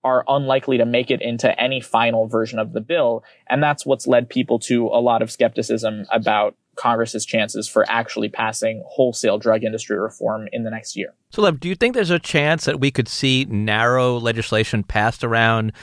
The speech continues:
Speaker 2: this idea of the International Pricing Index, given that there is bipartisan support for that idea?
Speaker 1: I think, in short,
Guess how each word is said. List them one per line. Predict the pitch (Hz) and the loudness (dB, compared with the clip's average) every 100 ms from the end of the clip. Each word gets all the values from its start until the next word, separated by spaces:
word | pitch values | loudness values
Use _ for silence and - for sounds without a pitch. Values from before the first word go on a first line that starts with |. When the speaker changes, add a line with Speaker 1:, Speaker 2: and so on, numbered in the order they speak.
| - | -10
Speaker 2:
this | - 127 | -4 2
idea | 110 110 113 110 | 2 2 2 2
of | - 101 | 2 0
the | 104 | -2
International | 110 110 104 104 117 101 | 0 2 2 0 0 -2
Pricing | - 98 101 98 | 2 0 0 -4
Index, | 101 104 101 95 - 110 98 | -2 2 0 0 -8 -14 -6
given | 127 120 120 | -2 0 2
that | 113 110 | 2 2
there | 92 | 0
is | 95 127 - | -2 -2 -6
bipartisan | - 110 113 110 110 - 110 | 0 2 2 0 0 -2 -8
support | - - 104 110 | -8 -6 -6 -4
for | 151 | -6
that | 151 | -4
idea? | 156 165 185 _ - | -4 -6 -12 _ 0
Speaker 1:
I | 165 | 0
think, | 151 202 190 | 2 2 2
in | 165 | 0
short, | - 160 147 | 2 2 2